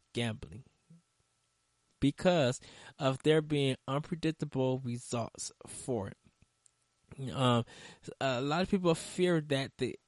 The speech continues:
loot boxes will, uh, produce addiction for some kids and even some adults or people who do have addiction.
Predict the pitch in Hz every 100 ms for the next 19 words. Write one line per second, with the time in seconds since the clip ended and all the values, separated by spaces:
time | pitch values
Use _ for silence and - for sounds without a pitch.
0 | - 135 151 135 135 139 - 143 - 127
1 | 120 127 123 120 120 - - - - 120
2 | 120 117 - - - - _ - 196 147
3 | 190 190 - 139 123 104 139 131 - 113
4 | 113 - - 113 - 117 113 - - 147
5 | 151 165 - 131 127 - 139 143 - 143
6 | 123 - 110 139 135 - - 127 120 113
7 | - - - 175 175 160 175 165 139 143
8 | 185 190 135 120 120 113 127 123 - 123